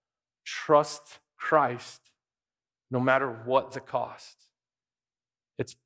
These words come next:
better to be with Jesus. He reroutes himself some six hundred plus three hundred, close to a thousand miles. He takes a beating. He gets shackled.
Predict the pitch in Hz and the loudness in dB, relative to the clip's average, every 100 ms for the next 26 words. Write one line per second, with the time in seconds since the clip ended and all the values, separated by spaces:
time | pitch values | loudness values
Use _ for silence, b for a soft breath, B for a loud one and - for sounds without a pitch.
0 | _ _ 143 156 151 113 113 113 - - | _ _ 4 4 4 0 -4 -10 -18 -20
1 | 123 127 127 123 139 139 120 107 - 127 | -14 -10 -8 -8 -6 -4 -4 -6 -6 -10
2 | 117 127 143 127 131 139 - 151 - 143 | -8 -4 -2 2 2 0 -8 -12 -2 0
3 | 151 - 127 120 - 139 - 143 139 147 | 0 -4 -10 -10 -10 -12 -8 -8 -6 -6
4 | 147 120 - - 135 143 143 147 147 135 | -6 -8 -10 -10 -8 -8 -6 -8 -8 -10
5 | 131 - 123 - 123 131 139 123 123 143 | -10 -6 -6 -4 -4 -4 -4 -2 0 -2
6 | 156 - _ _ _ _ _ _ _ - | -6 -14 _ _ _ _ _ _ _ -10
7 | 131 135 - 117 127 135 151 156 160 _ | -2 -2 -2 -6 -2 0 0 -2 -10 _
8 | _ _ _ _ _ _ _ _ _ 131 | _ _ _ _ _ _ _ _ _ -2
9 | 127 113 - 139 135 143 165 160 | -2 -2 -4 2 2 2 -2 -2